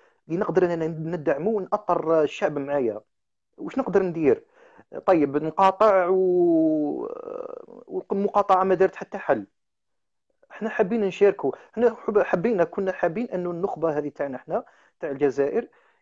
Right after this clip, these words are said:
ي-، كاينين اشخاص والله ذاك مثلًا كيما حمروش، كيما بن بيتور، بعض الشخصيات السياسيه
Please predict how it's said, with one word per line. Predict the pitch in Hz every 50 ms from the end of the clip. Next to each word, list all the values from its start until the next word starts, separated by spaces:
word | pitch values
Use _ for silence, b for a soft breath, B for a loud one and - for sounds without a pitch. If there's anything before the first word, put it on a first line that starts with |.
| b -
ي-، | - - 220 214 220 208 190 180 190 175
كاينين | 180 196 208 - - - 285 294 240 - 170
اشخاص | 160 - - - - 165 160 - -
والله | 160 151 147 131 131
ذاك | 156 185 180 -
مثلًا | 170 160 - - 160 156
كيما | - 165 160 151
حمروش، | - - 160 147 143 147 151 156 151
كيما | - - 160 151 147
بن | 147 147 156 165
بيتور، | 151 156 165 - _ 151 160 165
بعض | 175 190 180 165 170 165
الشخصيات | 160 143 - - - - - 170 160 151 156 147
السياسيه | - - 180 160 156 151 - - 175 175 202 240 269